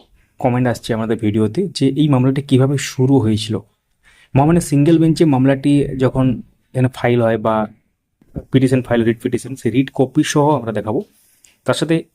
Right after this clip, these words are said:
অর্ডার কপিতে কী লেখা ছিল মহামান্য সিঙ্গেল বেঞ্চে, সেটাও পার্টিকুলার জায়গাটা আমরা দেখাবো।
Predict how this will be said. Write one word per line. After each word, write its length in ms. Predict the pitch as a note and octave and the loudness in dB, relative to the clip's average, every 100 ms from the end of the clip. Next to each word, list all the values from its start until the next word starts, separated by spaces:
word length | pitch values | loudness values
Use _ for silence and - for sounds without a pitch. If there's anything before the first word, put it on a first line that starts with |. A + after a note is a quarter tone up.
| - _ _ | -20 _ _
অর্ডার 240 | C3+ D3 E3+ | 0 0 0
কপিতে 480 | D#3 C3+ E3 - D3+ | -4 -6 -6 -4 -6
কী 220 | - F#3+ | 0 2
লেখা 260 | B2 - | 2 0
ছিল 220 | C#3 C3 A#2+ | -2 0 0
মহামান্য 320 | A#2 B2+ A#2+ | 2 0 0
সিঙ্গেল 300 | A#2+ A#2 A2+ | 0 2 2
বেঞ্চে, 220 | A2+ A#2 | 0 -4
সেটাও 400 | - C3+ C#3 - - _ - | -4 0 0 -2 -12 _ -8
পার্টিকুলার 420 | B2 D3 D3 C3+ | -2 0 0 0
জায়গাটা 340 | A#2 G#2+ A2+ | 0 -2 -2
আমরা 120 | A#2+ | -4
দেখাবো। 320 | G#2 G#2 - | -4 -8 -10